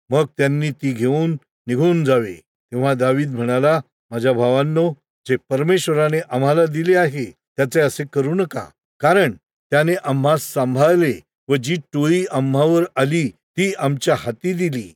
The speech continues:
या गोष्टींविषयी तुमचे कोण ऐकेल? जो लढाईत गेला, त्याचा जसा वाटा, जसा तो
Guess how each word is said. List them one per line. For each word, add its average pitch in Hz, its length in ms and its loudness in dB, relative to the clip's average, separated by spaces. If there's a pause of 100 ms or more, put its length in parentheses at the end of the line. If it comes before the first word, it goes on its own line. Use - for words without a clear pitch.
(220)
या 143 140 2
गोष्टींविषयी 143 880 -2
तुमचे - 580 -6 (140)
कोण 170 220 0
ऐकेल? 120 420 -2 (300)
जो 143 220 2
लढाईत 135 460 2 (140)
गेला, 147 360 2
त्याचा 143 500 0
जसा 135 340 0
वाटा, 127 520 2 (380)
जसा 143 260 2
तो 147 420 0